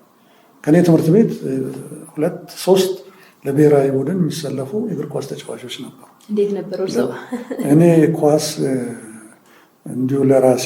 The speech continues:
Speaker 1: ያህል ነው እንጂ ወደ ላይ ከፍ የሚያደርግ እንትን አቅ-፣ አልነበረኝም። እኔ የምወደው ስፖርት አይነት ባስኬትቦል፣ የቅርጫት ኳስ እና የጠረጴዛ ኳስ ነበር። በሱም ግን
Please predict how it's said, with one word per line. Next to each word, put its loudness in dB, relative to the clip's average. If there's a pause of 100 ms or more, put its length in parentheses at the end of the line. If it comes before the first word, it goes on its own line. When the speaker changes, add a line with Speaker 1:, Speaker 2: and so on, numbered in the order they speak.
Speaker 1:
ያህል -4
ነው -4
እንጂ -4 (580)
ወደ -6
ላይ 2
ከፍ -6
የሚያደርግ -10 (120)
እንትን -8
አቅ-፣ -6 (720)
አልነበረኝም። -10 (500)
እኔ 2
የምወደው 6
ስፖርት -2
አይነት -2
ባስኬትቦል፣ -4
የቅርጫት -16
ኳስ -12
እና -4 (760)
የጠረጴዛ -10 (140)
ኳስ -12
ነበር። -20 (840)
በሱም 0
ግን 4